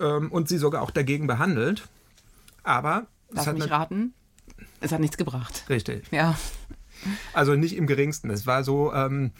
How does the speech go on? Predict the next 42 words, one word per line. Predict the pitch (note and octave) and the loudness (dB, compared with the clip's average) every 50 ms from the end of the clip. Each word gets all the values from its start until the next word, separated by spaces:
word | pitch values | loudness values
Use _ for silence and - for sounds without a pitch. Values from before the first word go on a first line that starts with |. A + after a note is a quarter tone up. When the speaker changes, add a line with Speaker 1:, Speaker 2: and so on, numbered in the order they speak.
| - - - - - - | -14 -18 -18 -18 -12 -4
Speaker 1:
egal | - E3 C3+ C3+ C3+ D3 F3 F3 | -2 0 2 4 4 4 4 2
bei | D#3+ D3 C3 | 2 2 0
welchem | D3 D3+ F#3 D#3+ | 0 -2 -2 -2
Therapeuten | - D3+ C#3 C3+ B2 - C#3+ C#3+ D#3 D#3+ | -2 -2 -2 -2 0 0 0 0 0 0
sie | C3+ C3 A#2 | 0 0 0
war, | A#2+ B2 C3 A2+ G#2 | 2 0 0 0 -2
auch | B2+ C3 - | -4 -6 -8
diese | - - C3+ B2 A#2+ A2+ G#2+ A2 A#2 - A2+ A2+ | -6 -4 -2 -2 0 0 -2 -2 -2 -2 -4 -6
sprechende | A2+ A#2+ - - - - - - A#2 C#3 - F#3 D3+ C#3 C3+ C3+ B2+ B2 B2 | -6 -4 -4 -4 -2 -2 0 0 0 2 0 0 0 0 0 0 -2 -2 -4
Therapie, | - - C#3+ C3 C3 B2 - - C#3 C3 C3 C3 C#3 - D#3 D3 - - | -2 -2 0 0 -2 -2 -2 -4 -4 -2 -2 -2 -4 -4 -8 -12 -10 -4
nichts | F3 D3+ D#3 - - - - | 0 2 2 2 0 -2 -4
davon | B3 A#3 - D#3+ C#3+ B2+ | -4 -2 -2 0 0 0
hat | C#3 C#3 | 0 -2
irgendwas | - D#3 D3 C#3+ C3 C3 A#2 - - | -2 -4 -4 -2 -2 -4 -6 -6 -8
gebracht | - - - B2+ A2 - G#2 G2+ - - | -6 -4 -4 -2 -2 -2 -2 -4 -4 -6
bei | - A2 | -8 -8
ihr. | G#2 A2+ A2+ | -6 -4 -4
Das | B2 A2 - | -4 -4 -2
wird | C3+ D3+ - | -2 -4 -2
eigentlich | - C#3 C3+ C#3 - C#3+ C3 | -2 -4 -4 -2 -2 0 2
nur | D#3 D3+ D3 | 2 2 2
noch | D3+ C3+ - | 0 -2 -4
schlimmer | - E3+ E3 D#3 D#3 D#3 D3+ D3 C3+ | -4 -4 -2 0 0 0 0 -2 -2
und | C3 A#2+ | -6 -4
schlimmer | - C3+ B2+ B2+ B2+ B2 | -4 -4 -2 -2 -2 -4
und | A#2+ A#2+ - | -4 -4 -4
schlimmer. | - A#2+ A#2 G#2+ G#2+ G#2+ - | -4 -6 -6 -6 -8 -10 -10
Speaker 2:
Was | - E3+ D#3 - | -12 -12 -10 -8
heißt | - F#3 G3+ G3+ - | -6 -6 -6 -4 -4
denn | E3 D3+ | -2 -2
das, | C#3 C3 B2+ | -2 -2 -4
es | - B2 C#3 | -6 -6 -4
wird | C#3+ C#3 D3 | -4 -2 -2
noch | D3 C#3+ C3 | -2 -4 -4
schlimmer | - - D3+ C#3+ D3 C#3+ C3 C3 | -4 -2 -2 0 0 0 -2 -2
und | C3+ B2+ | -4 -6
schlimmer? | - - C3+ C3+ C3 C3 | -6 -4 -4 -4 -2 -4
Was | C#3+ D3+ - | -4 -6 -8
kommt | - E3+ F3+ - | -8 -8 -6 -6
denn | E3+ D3+ | -4 -4
da | B2 A#2+ | -4 -4
jetzt? | A#2 A#2 A2+ A2 - - - | -2 -4 -4 -6 -8 -10 -16